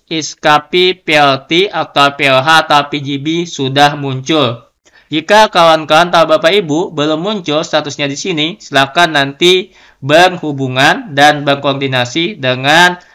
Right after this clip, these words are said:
kepegawaian setempat di wilayahnya masing-masing. Sekali lagi, kami sampaikan, jika statusnya S K P, P L T atau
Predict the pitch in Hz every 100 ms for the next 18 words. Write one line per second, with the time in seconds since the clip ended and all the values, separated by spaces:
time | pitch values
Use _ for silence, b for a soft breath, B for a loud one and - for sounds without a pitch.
0 | b _ - 151 147 143 135 135 131 143
1 | 170 180 202 _ _ _ _ _ - -
2 | 139 131 156 170 - - 135 135 135 135
3 | 131 147 147 147 131 131 139 131 123 156
4 | 131 120 b b b - 139 139 135 156
5 | 175 175 170 135 131 139 131 135 123 123
6 | 120 123 143 165 - b - 131 151 165
7 | 170 147 143 135 127 123 135 160 _ _
8 | _ _ _ _ _ _ - 147 - 139
9 | - 170 170 160 143 135 165 160 151